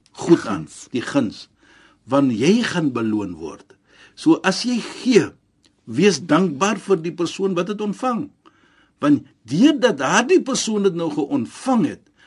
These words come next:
Speaker 1: gaan jy beloon word vir die aksie, vir daardie iets wat jy gedoen het. Nou, ons het gesê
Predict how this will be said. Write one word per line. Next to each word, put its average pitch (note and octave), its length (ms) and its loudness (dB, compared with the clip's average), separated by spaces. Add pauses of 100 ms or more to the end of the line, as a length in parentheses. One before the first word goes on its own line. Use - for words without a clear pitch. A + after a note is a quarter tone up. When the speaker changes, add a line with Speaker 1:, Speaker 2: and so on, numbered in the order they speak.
Speaker 1:
gaan D3 340 0
jy C3+ 220 4
beloon C3+ 600 2
word E3+ 240 0 (180)
vir - 220 -2
die B2+ 240 -2
aksie, D#3+ 420 0
vir C#3+ 200 -4
daardie B2+ 380 -2
iets C#3 200 -6
wat G#2+ 200 -8
jy G#2 120 -6
gedoen G#2 400 -4
het. - 120 -8 (500)
Nou, D#3+ 260 2
ons A#3 180 2
het C4+ 100 -2
gesê A#2+ 520 -4